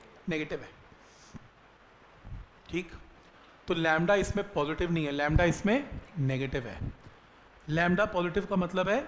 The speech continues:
कि, अ, charge पॉजिटिव है, लैम्डा negative का मतलब charge distributed negative है, पर है lengthwise। और मेरा question है, इस quadrant के axis पे, यहाँ पे, center पे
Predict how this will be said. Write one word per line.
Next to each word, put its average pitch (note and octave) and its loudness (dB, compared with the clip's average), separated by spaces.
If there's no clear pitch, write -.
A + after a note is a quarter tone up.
कि, B3+ -4
अ, - -14
charge F3+ 4
पॉजिटिव D3 -2
है, G#2 -10
लैम्डा D#3+ 2
negative E3+ 0
का G3+ 2
मतलब F#3 -2
charge - -4
distributed F#3 -4
negative F3 -6
है, G3 -8
पर G3 0
है F#3 4
lengthwise। D#3 0
और D3+ -4
मेरा D3+ 0
question F#3 0
है, G#3 -2
इस G#3+ 0
quadrant F3 2
के G3 -2
axis D#3+ -4
पे, G3+ -2
यहाँ E3 2
पे, F#3 -2
center D#3+ 0
पे C#3+ -4